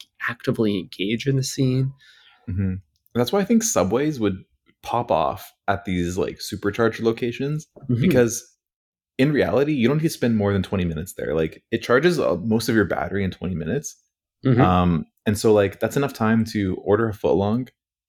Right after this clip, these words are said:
Speaker 2: eat it, and get out of there. It's, like, the perfect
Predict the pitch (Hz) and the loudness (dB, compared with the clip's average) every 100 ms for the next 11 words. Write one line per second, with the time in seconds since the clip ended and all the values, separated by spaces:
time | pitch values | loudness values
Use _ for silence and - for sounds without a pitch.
0 | _ - 120 107 95 - _ _ _ _ | _ -2 2 6 4 2 _ _ _ _
1 | - 101 92 92 92 90 55 - - _ | -2 0 2 2 2 -2 -2 -4 -6 _
2 | _ _ _ _ _ _ 127 120 123 120 | _ _ _ _ _ _ -2 2 2 2
3 | 127 - 139 131 139 139 - | -2 2 0 2 -2 -4 -10